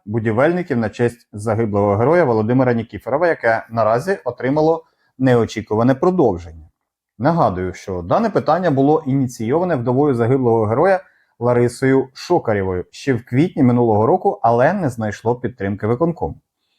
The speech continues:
Не дивлячись на те, що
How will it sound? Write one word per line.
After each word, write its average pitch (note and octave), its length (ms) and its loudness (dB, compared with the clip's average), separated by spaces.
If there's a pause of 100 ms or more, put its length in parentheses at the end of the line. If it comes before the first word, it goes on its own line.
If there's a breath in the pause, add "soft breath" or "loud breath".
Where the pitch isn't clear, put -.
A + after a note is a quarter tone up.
(220)
Не G#2 100 -2
дивлячись A3+ 500 0
на E3+ 120 0
те, A2 400 -2 (240 loud breath)
що A#2+ 540 0